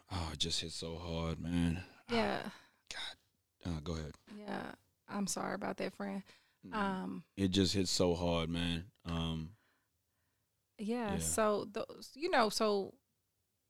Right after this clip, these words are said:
Speaker 2: those are the things that I look forward to every day, and just kinda growing, nurturing my craft, learning more, you know, and just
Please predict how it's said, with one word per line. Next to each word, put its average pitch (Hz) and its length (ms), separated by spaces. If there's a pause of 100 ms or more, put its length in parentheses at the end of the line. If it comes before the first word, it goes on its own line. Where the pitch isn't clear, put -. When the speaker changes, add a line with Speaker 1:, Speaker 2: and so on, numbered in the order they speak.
(420)
Speaker 2:
those 262 340
are 208 80
the 196 120
things 196 360
that 196 120
I 190 420 (420)
look 196 240
forward 208 380
to 196 440 (440)
every 202 180
day, 202 220
and 190 100
just 185 200
kinda 196 220
growing, 190 720
nurturing 196 540
my 190 120
craft, 190 500
learning 190 420
more, 190 440 (1040)
you 208 120
know, 190 300
and 208 160
just - 640